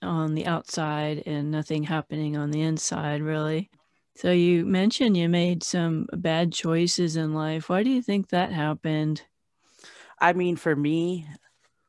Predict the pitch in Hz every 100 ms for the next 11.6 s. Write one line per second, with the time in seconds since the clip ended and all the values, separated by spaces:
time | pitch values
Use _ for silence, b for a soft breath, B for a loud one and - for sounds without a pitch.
0 | _ _ _ B B B - 151 135 -
1 | 151 139 151 156 165 147 139 147 147 143
2 | 160 196 175 139 135 175 196 196 165 151
3 | 143 131 120 117 123 123 - 120 120 -
4 | - 123 123 120 120 - - 127 120 113
5 | - 127 - - 87 113 117 117 131 120
6 | 113 120 - 113 120 104 120 123 120 120
7 | 123 120 - 117 113 - 113 110 117 113
8 | 120 120 B B B B B 123 123 117
9 | 117 110 - - 127 127 131 123 127 127
10 | 123 120 123 _ _ _ - _ - 113
11 | 110 - 110 - 110 -